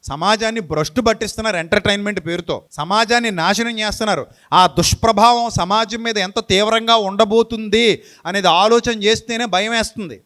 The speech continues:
రాబోయే రోజుల్లో పిల్లలు ఇంకెంత చెడిపోతారా? వాళ్ళ చేతులకు మొబైల్స్ ఇచ్చేస్తున్నాం. చాలా మంది మొబైల్ ఇవ్వకుండా పిల్లల్ని పెంచరు. ఉన్నారా లేదా మీరు అలాంటి వాళ్ళు? ఇచ్చేస్తున్నారా? అలాగ అలవాటు చేస్తే ఏమవుద్దో చెప్తున్నాను వినండి.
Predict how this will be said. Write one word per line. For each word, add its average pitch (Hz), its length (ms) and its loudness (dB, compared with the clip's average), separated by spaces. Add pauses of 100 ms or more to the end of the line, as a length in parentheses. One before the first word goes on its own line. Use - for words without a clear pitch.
(160)
రాబోయే 202 440 4
రోజుల్లో 220 380 4
పిల్లలు 214 300 -2
ఇంకెంత 214 360 -6
చెడిపోతారా? 208 720 0 (140)
వాళ్ళ 190 200 4 (100)
చేతులకు 208 260 -2
మొబైల్స్ 196 400 -4
ఇచ్చేస్తున్నాం. 202 680 -4 (200)
చాలా 202 240 4
మంది 220 200 -4
మొబైల్ 208 340 2
ఇవ్వకుండా 220 320 -2
పిల్లల్ని 220 320 -2
పెంచరు. 202 380 -2 (180)
ఉన్నారా 190 240 0
లేదా 226 180 0
మీరు 214 180 -2
అలాంటి 208 260 0
వాళ్ళు? 131 280 -4
ఇచ్చేస్తున్నారా? 214 580 0 (240)
అలాగ 180 200 2
అలవాటు 214 280 2
చేస్తే 220 300 -2
ఏమవుద్దో 226 340 -2
చెప్తున్నాను 220 400 -4
వినండి. 190 320 -6